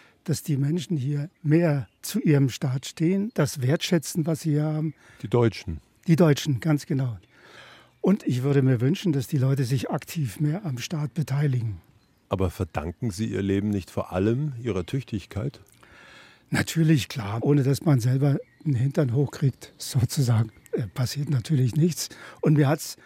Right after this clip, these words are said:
Speaker 1: unheimlich Spaß gemacht, uns beiden, weil wir immer mehr gemerkt haben, wenn wir das angefangen haben, schließen sich mehr an. Wir hätten ohne diese dreihundert Spender, die uns permanent Geld gespendet haben für Kirgisistan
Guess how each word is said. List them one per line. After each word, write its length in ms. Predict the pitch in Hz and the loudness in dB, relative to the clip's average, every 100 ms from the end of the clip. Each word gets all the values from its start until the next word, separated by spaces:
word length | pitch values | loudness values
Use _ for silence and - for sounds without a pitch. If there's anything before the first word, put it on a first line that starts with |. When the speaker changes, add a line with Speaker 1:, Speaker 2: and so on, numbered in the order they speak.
| - _ _ | -20 _ _
Speaker 1:
unheimlich 340 | 170 175 151 - | 0 2 0 0
Spaß 300 | 160 165 - | 0 -2 -4
gemacht, 340 | 175 175 - _ _ _ _ - | -6 -6 -8 _ _ _ _ 0
uns 240 | 147 - | 0 0
beiden, 480 | - 147 156 185 240 - | -4 -2 0 0 -4 -6
weil 200 | 170 147 | 0 2
wir 160 | 135 185 | 2 -2
immer 140 | 165 147 | -2 0
mehr 180 | 156 | 0
gemerkt 380 | 139 135 147 - | 0 -2 -2 -2
haben, 180 | 156 135 | 0 0
wenn 100 | 131 | 0
wir 100 | 135 | -2
das 180 | 123 - | -4 -6
angefangen 500 | 143 156 - 151 139 | -4 -4 -2 -2 -2
haben, 300 | 131 127 127 - - - | -2 -4 -8 -12 -20 -14
schließen 360 | - 156 156 | -2 -2 0
sich 200 | 147 131 | -2 -2
mehr 220 | 135 135 160 | -2 -2 0
an. 260 | 147 165 - - _ | -2 -2 -6 -20 _
Wir 120 | 170 131 | 2 2
hätten 240 | 135 175 | 2 -2
ohne 320 | 170 156 147 | 2 4 2
diese 380 | 123 127 127 123 - - - | 0 -2 -2 -4 -8 -20 -8
dreihundert 640 | 120 135 139 147 143 127 | -2 2 4 4 2 -2
Spender, 440 | - 151 165 160 | -4 -2 0 0
die 160 | 127 135 | -2 -4
uns 340 | 175 139 - | -4 -6 -8
permanent 640 | - 151 147 139 131 127 - | -8 -4 -2 -2 -2 -4 -6
Geld 300 | 165 151 - | 0 0 0
gespendet 500 | 160 - 147 135 117 | -8 -6 -4 -4 -4
haben 220 | 135 123 | -6 -8
für 200 | - 147 | -8 -8
Kirgisistan 680 | - 160 165 135 151 143 | -2 -2 0 0 2 2